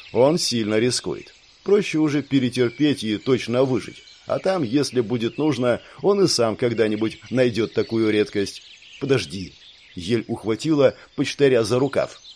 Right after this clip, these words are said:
«Даю клятву именем самой великой княжны смерти, что этот дар не несет тебе зла, но поможет сохранить жизнь». Ведьма замолчала, и Олегу снова пришлось задуматься.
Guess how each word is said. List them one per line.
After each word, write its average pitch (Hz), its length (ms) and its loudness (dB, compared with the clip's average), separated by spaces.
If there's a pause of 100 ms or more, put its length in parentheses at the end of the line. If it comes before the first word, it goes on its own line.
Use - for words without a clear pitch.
(460)
«Даю 127 480 2
клятву 156 520 2
именем 143 400 2
самой 135 320 2
великой 135 380 2
княжны 131 400 0
смерти, 127 480 0
что 117 160 -4
этот 113 240 -2
дар 117 220 6
не 120 160 0
несет 127 400 0
тебе 123 260 -2
зла, 101 320 0 (160)
но 120 120 -2
поможет 143 420 2
сохранить 151 460 0
жизнь». 131 340 -2 (600)
Ведьма 104 420 -4
замолчала, 107 720 0 (260)
и 120 120 0
Олегу 180 380 0
снова 160 380 0
пришлось 131 580 -2
задуматься. 98 840 -2